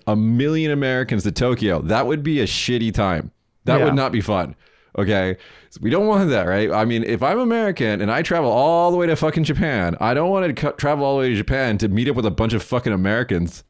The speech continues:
Speaker 1: You know what I mean?
Speaker 2: Yeah.
Speaker 1: I wanna have an authentic Japanese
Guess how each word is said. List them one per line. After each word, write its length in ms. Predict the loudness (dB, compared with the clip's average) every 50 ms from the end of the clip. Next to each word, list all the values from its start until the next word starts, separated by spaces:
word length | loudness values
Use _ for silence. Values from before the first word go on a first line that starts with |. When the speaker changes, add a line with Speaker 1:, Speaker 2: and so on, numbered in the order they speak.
| _ -8
Speaker 1:
You 120 | -4 -2 -2
know 40 | 0
what 60 | 0
I 100 | 0 0
mean? 140 | 0 -2 -4 -6 -4 0
Speaker 2:
Yeah. 220 | 0 0 2 0 -2 -4 -2
Speaker 1:
I 60 | 0
wanna 160 | 0 2 2 0
have 120 | 0 0
an 40 | 0
authentic 600 | 0 -2 -2 -4 -2 -2 -2 0 0 -2 -2 0
Japanese 840 | 0 2 2 2 0 0 -2 0 0 0 0 -2 -2 -6 -12 _